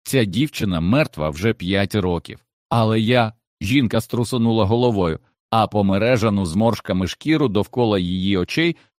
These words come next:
прорізали глибокі борозни. «Але я пам'ятаю, вона була тут,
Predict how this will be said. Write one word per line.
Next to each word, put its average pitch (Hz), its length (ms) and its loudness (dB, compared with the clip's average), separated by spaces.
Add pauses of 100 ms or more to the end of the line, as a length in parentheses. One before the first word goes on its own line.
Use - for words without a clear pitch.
прорізали 190 600 4
глибокі 135 520 2
борозни. 101 600 0 (140)
«Але 110 480 0
я 123 240 2
пам'ятаю, 92 800 0 (260)
вона 123 580 2
була 151 440 2
тут, 190 500 0